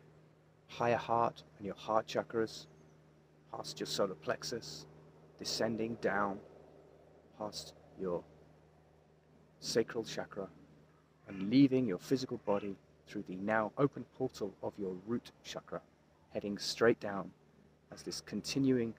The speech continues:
column of light descends down to the center of the earth.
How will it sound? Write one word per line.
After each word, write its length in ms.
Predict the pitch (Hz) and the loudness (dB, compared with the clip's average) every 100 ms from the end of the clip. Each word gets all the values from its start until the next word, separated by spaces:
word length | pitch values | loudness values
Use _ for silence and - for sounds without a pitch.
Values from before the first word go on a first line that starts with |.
| - | -14
column 360 | - - 131 123 | -2 2 4 2
of 140 | 104 | 0
light 360 | 101 101 104 - - - - - - - - - - - | 0 0 -2 -8 -20 -20 -20 -20 -20 -20 -20 -20 -20 -10
descends 440 | 98 - 107 98 | -4 0 0 2
down 260 | 110 107 107 | 4 4 4
to 100 | - | -2
the 100 | 101 | -4
center 300 | - 117 - | -2 -2 -4
of 60 | |
the 120 | 110 - | -10 -4
earth. 440 | 117 95 - - | -2 -2 -6 -18